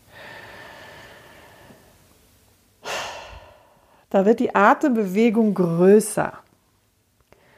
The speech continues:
Sie füllen sich quasi mit Erleichterung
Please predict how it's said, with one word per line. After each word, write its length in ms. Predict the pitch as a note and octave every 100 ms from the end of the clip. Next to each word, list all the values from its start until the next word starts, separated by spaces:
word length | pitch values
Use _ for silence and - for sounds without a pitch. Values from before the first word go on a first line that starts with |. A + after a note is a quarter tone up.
| _ _ _ _ _ _ _ _ _
Sie 160 | G3 F3+
füllen 500 | - C#4+ F4 F4 A3
sich 260 | G3 -
quasi 540 | - G3 F#3+ F#3+ F3+ F3+
mit 300 | F#3+ C4+ -
Erleichterung 920 | G3+ F#3+ F#3+ A#3+ - C#4 D4 E4+